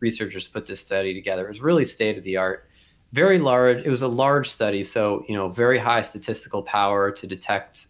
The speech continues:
effects. Um, and they divided people into two groups.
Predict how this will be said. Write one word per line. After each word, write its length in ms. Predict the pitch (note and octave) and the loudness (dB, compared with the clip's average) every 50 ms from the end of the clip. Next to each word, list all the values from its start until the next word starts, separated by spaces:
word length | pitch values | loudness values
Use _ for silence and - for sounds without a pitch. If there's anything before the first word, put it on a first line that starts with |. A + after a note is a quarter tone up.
| - - | -16 -16
effects. 580 | - - G#2 F#2+ F#2+ F#2+ - - - - - _ _ _ - - _ _ _ _ _ - | -8 -4 -2 0 0 -2 -4 -8 -14 -14 -14 _ _ _ -20 -20 _ _ _ _ _ 0
Um, 540 | A#2 A#2 A#2 A#2 A2 A2 G#2+ G#2+ G#2+ A2 - - _ _ _ _ - | 2 2 4 4 4 2 2 0 -2 -4 -6 -12 _ _ _ _ -4
and 640 | - B2 B2 A#2+ A#2+ A#2 A#2+ A#2+ A#2 A#2 A#2 A2+ - - _ _ _ _ _ _ _ - | -2 0 2 2 2 2 2 0 -2 -2 -4 -6 -8 -12 _ _ _ _ _ _ _ 0
they 100 | C3 B2+ | 0 0
divided 440 | C3 B2+ C3 C3 D3 F3+ F#3+ E3+ - | 2 2 2 2 2 2 2 0 -2
people 300 | D#3 C#3 C#3 C#3 C3 B2+ | -4 -4 -2 0 0 0
into 160 | A#2+ A2+ A2 | 0 0 -2
two 280 | A2 - - F3+ F#3 | -4 -4 0 0 0
groups. 600 | C#3+ C3+ C3 B2+ B2 B2 A#2+ - - - - - | 0 2 2 2 2 2 0 -4 -10 -12 -14 -16